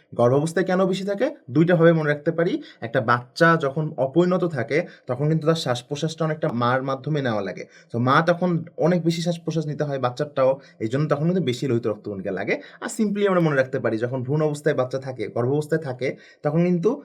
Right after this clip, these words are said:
মায়ের দেহেও একটা লোহিত রক্ত কণিকার কাউন্ট আছে, এই যে চুয়াল্লিশ থেকে ঊনপঞ্চাশ লাখ, আবার ভ্রূণ দেহেও কিন্তু আশি থেকে নব্বই লাখ প্রতি ঘন মিলিমিটার রক্তে আছে। তাহলে কিন্তু ultimately বেশি হবেই,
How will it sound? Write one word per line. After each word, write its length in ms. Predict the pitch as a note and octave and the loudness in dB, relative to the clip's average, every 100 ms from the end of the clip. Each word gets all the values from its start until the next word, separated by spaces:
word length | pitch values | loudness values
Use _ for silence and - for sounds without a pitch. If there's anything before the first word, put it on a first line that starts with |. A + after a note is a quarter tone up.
| - | -10
মায়ের 460 | B2 B2 B2+ E3 E3+ | 0 4 6 6 6
দেহেও 280 | F#3+ G3+ G#3 | 4 4 4
একটা 260 | G3+ G#3 G3+ - D#3 | 2 0 -2 -2 0
লোহিত 220 | F3 F3+ | 2 2
রক্ত 180 | F#3+ G3+ | -2 -4
কণিকার 280 | G3 G3 | -2 -2
কাউন্ট 340 | G3 F#3+ G3+ G3+ | 2 2 2 -2
আছে, 240 | G3+ D4+ - - - | -2 -6 -8 -18 -6
এই 80 | D3 | -4
যে 60 | |
চুয়াল্লিশ 420 | D3 F3+ F#3 F#3 | 4 6 6 4
থেকে 160 | F#3 F#3 F#3+ - | 2 2 0 0
ঊনপঞ্চাশ 500 | F3 F3+ F#3 F#3+ G#3 | 0 0 -2 -4 -4
লাখ, 200 | D4+ - - | -6 -8 -6
আবার 160 | - F3+ | 4 4
ভ্রূণ 300 | D3 F#3 G3 | 6 2 6
দেহেও 180 | F#3+ F#3+ | 4 4
কিন্তু 180 | F#3+ E3+ | 4 2
আশি 180 | D#3 | 2
থেকে 200 | D#3+ D#3 | -2 0
নব্বই 260 | D#3 C3 D3+ | -2 0 0
লাখ 180 | C#3 - | 0 -2
প্রতি 160 | C3+ | -4
ঘন 140 | C3 C3 | -2 -2
মিলিমিটার 320 | C3 B2 A#2 | -4 -6 -4
রক্তে 260 | B2 B2 A#2+ | -4 -2 -4
আছে। 340 | A#2 A2 - - _ | -2 -6 -8 -16 _
তাহলে 220 | C#3+ D#3 E3+ | 2 4 4
কিন্তু 220 | F#3+ G#3+ | 2 -2
ultimately 400 | G#3+ A3+ A3 G#3+ | -2 -2 -4 -4
বেশি 220 | G3+ G3+ | -4 -2
হবেই, 340 | G3+ F#3+ E3+ | 0 0 0